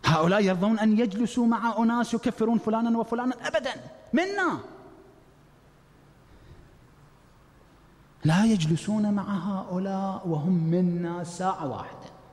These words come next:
ولكن يجلسون مع من يكفر آباء الإمام. هذه آلام، جروح. ثم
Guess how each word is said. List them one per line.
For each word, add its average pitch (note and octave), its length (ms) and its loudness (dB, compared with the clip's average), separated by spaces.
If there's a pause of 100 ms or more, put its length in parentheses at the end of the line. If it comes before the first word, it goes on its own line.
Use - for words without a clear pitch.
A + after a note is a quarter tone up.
(640)
ولكن B2+ 300 -2
يجلسون A#2+ 500 -4
مع B2 140 -4
من A2 160 -4
يكفر G#2+ 460 -8
آباء G#2 180 -6
الإمام. F2 460 -14 (1700)
هذه B2+ 340 2 (480)
آلام، G#3+ 460 4 (1600)
جروح. A#3 640 0 (3000)
ثم D4+ 540 4